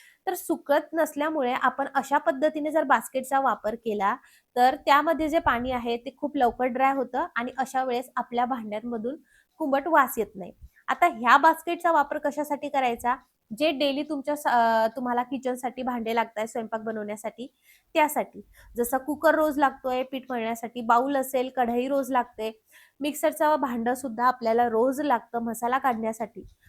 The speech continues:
अशा वस्तू अशा बास्केटमध्ये ठेवायच्या. आता मी काही ही बास्केट ऑनलाइन घेतली नाहीये, जर तुमच्याकडे नसेल तर मी सगळे प्रोडक्ट टॅग करते आहे, डिस्क्रिप्शनला सुद्धा लिंक मिळेल,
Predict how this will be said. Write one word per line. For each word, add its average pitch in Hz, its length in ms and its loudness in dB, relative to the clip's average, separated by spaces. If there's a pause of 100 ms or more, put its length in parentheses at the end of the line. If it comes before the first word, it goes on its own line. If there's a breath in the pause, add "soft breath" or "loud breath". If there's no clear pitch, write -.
(120 soft breath)
अशा 254 300 2
वस्तू 277 320 -2
अशा 262 220 -2
बास्केटमध्ये 254 680 0
ठेवायच्या. 196 440 -6 (300 soft breath)
आता 262 160 4
मी 285 260 -2
काही 330 160 4
ही 302 100 0
बास्केट 269 440 2
ऑनलाइन 247 400 0
घेतली 302 220 -2
नाहीये, 277 360 0
जर 269 120 0
तुमच्याकडे 247 460 -4
नसेल 262 340 -6
तर 262 140 -4
मी 285 80 -6
सगळे 247 320 -2
प्रोडक्ट 262 320 -4 (100)
टॅग 240 160 6 (120)
करते 262 260 -4
आहे, 233 200 -2
डिस्क्रिप्शनला 240 600 -6
सुद्धा 240 260 -6
लिंक 247 200 -6 (100)
मिळेल, 247 200 -2